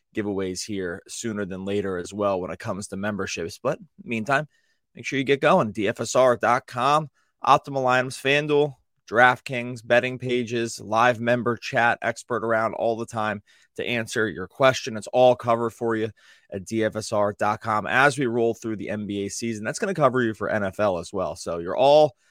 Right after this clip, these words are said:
covered, uh, with that subscription. Make sure you try out a free trial. It doesn't cost you anything. Try it out.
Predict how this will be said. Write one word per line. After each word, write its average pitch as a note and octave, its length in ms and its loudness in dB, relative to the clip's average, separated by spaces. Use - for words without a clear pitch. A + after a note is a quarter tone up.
covered, B2 500 4
uh, G2+ 220 -2
with A#2+ 180 0
that A#2+ 200 4
subscription. G#2+ 680 -6
Make A#2+ 220 -4
sure C3 160 -4
you A#2 120 -2
try A2 280 2
out G#2 80 2
a G2+ 60 -4
free A2 220 -8
trial. B2 420 0
It F3 120 -14
doesn't D3+ 160 -12
cost C#3+ 260 -4
you D3+ 40 -6
anything. C3 300 -10
Try A#2 240 4
it A#2+ 80 4
out. D3 220 4